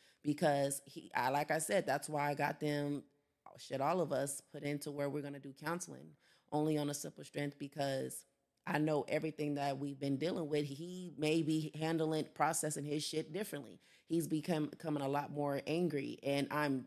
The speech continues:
catching on to it, which is why I'm trying to nip that shit in the bud now. Because he made me feel more comfortable talking to a complete stranger than he does me. As much as I ask him, "Baby, are you okay? What's wrong? How are you feeling?" Like, certain shit like that.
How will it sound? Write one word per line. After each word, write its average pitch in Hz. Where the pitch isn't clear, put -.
catching 160
on 175
to 147
it, 131
which 139
is 143
why 139
I'm 139
trying 139
to 131
nip 135
that 139
shit 135
in 131
the 135
bud 139
now. 139
Because 143
he 202
made 180
me 175
feel 190
more 180
comfortable 180
talking 175
to 175
a 165
complete 156
stranger 151
than 175
he 185
does 151
me. 127
As 143
much 165
as 156
I 151
ask 156
him, 143
"Baby, 151
are 151
you 151
okay? 175
What's 165
wrong? 170
How 160
are 165
you 165
feeling?" 147
Like, 143
certain 170
shit 165
like 156
that. 151